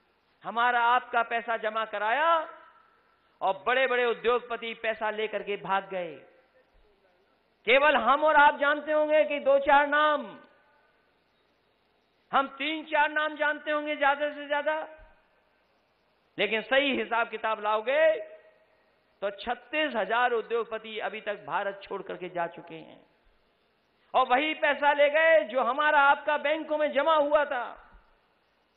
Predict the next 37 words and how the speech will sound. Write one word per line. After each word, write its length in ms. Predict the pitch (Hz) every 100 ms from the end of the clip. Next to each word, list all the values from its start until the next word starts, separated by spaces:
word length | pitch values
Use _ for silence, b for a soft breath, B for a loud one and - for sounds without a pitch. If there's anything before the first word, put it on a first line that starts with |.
| _ _ _ _ _ -
तो 60 | 196
हम 100 | 185
पूछना 340 | 269 262 269
चाहते 300 | 254 233 240
हैं 100 | 247
कि 60 | 233
कितना 420 | 247 247 254 247
काला 340 | 233 226 233
धन 200 | 226 226
और 60 | 226
कितना 320 | 220 220 226
भ्रष्टाचार 580 | 196 196 214 208 202 196
खत्म 240 | 190 185
हो 160 | 190 185
गया 180 | 185 170
है। 200 | - - _ _ _ _ _ _ _ _ _ _ _ _ _ _ _ _ _ _ -
इसलिए 320 | 165 175 208
साथियों, 380 | 208 196 208 214
केवल 320 | 214 214 220
हिसाब 380 | 180 160 202 214
किताब 260 | 208 220 214
दिल्ली 320 | 175 214 226
सरकार 420 | 214 202 208 214
का 100 | 214
नहीं 240 | 208 254 233
है, 440 | 220 170 - _ _ _ _ _ _ _ _ _ _ _ _ _
दो 320 | 113 233 262
साल 360 | 262 - 226 240
के 200 | 240 240
उत्तर 300 | 226 226 226
प्रदेश 320 | 208 226 220 220
की 100 | 208
सरकार 440 | 196 190 214 214
का 140 | 214
भी 120 | 202 190
सवाल 400 | - 190 185
है। 140 | 165